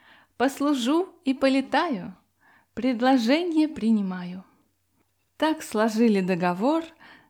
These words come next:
старый дядька Черномор, лебедь и молодые братья, что в мгновенье стали ратью,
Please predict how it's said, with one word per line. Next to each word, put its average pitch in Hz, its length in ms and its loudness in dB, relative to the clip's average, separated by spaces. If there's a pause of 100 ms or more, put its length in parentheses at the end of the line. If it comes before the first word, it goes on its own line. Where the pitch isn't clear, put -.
старый 208 580 2
дядька 202 540 -2
Черномор, 190 720 -2 (580)
лебедь 302 760 -2 (200)
и 196 100 -6
молодые 196 500 -4
братья, 277 760 -2 (380)
что - 320 -2
в 214 40 -4
мгновенье 220 800 2
стали 196 460 -4
ратью, 294 720 0